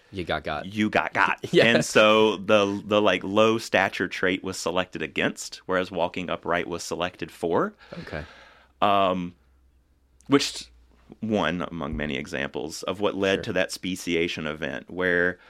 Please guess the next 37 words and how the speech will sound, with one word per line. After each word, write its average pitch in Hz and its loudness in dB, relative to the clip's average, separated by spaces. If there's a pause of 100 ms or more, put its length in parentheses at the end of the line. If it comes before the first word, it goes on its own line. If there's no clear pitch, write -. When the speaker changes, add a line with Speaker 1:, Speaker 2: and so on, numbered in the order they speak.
Speaker 1:
Mm-hmm. 76 -12
Speaker 2:
we, 110 0
we 98 -2
shared 202 4
a - 4
common 95 0
ancestor, 92 -2
but 87 -8
that - 0
common 98 -2
ancestor 87 -2
split 90 -6
off. 78 -2
Speaker 1:
Right. 80 -4 (220)
Speaker 2:
And 104 -2
leading 98 0
to 87 -4
today 92 2
modern 87 -2 (260)
humans. - -8 (220)
Speaker 1:
Right. 90 -2 (580)
Would 107 2
Speaker 2:
And 104 6
Speaker 1:
that 101 8
Speaker 2:
of - -4
course 107 4
Speaker 1:
be 92 0
like, 87 -2 (200)
uh, 85 -4
what 92 -6
do 87 -4
they 78 -6
call - -8
it? - -16
Homo 92 -6
erectus, 82 -4
right? 87 -4